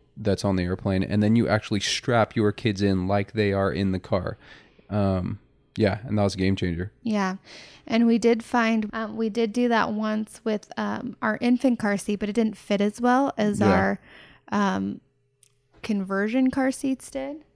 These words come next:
Speaker 1: Mm-hmm.
Speaker 2: So, um, just make sure that there's enough room for your car seat. Um, one of the bummers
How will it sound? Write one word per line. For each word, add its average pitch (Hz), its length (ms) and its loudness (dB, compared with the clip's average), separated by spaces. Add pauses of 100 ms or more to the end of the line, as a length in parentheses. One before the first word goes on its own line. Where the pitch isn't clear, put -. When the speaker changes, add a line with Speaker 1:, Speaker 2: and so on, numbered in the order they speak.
(160)
Speaker 1:
Mm-hmm. 107 300 0 (320)
Speaker 2:
So, 196 520 -2 (160)
um, 190 500 -4
just - 280 -4 (180)
make 226 280 2
sure 196 240 0
that 190 240 0 (220)
there's 190 220 -2
enough 190 300 -2
room 185 200 0
for - 100 -6
your 185 160 -2
car 185 280 -2
seat. 180 400 -4 (560)
Um, 190 300 -4 (100)
one 220 240 0
of 220 80 -2
the 214 80 0
bummers 214 640 -2